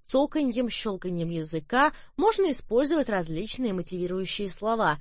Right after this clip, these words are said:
«давай скорее», «быстрее», «беги». Двигаемся до тех пор, пока питомец не восстановит контакт с ладонью.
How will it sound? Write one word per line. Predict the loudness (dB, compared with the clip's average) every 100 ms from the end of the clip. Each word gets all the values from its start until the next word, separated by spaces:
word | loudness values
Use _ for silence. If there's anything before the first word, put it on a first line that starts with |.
| -6 -12
«давай | -2 0 0 -2
скорее», | -4 -6 -2 2 2
«быстрее», | 2 -4 -6 -2 0 0
«беги». | -2 -6 -4 -6 -6 -12 -20 _ _ _ _
Двигаемся | 4 6 8 6 2 2
до | 2
тех | 2 0 2
пор, | 2 4
пока | 2 2 -2
питомец | -4 -2 0 0 -2
не | -2
восстановит | -2 -2 -4 -2 -2 -2
контакт | -2 -4 -4 -6 -6
с | -4
ладонью. | -2 -2 -2 -4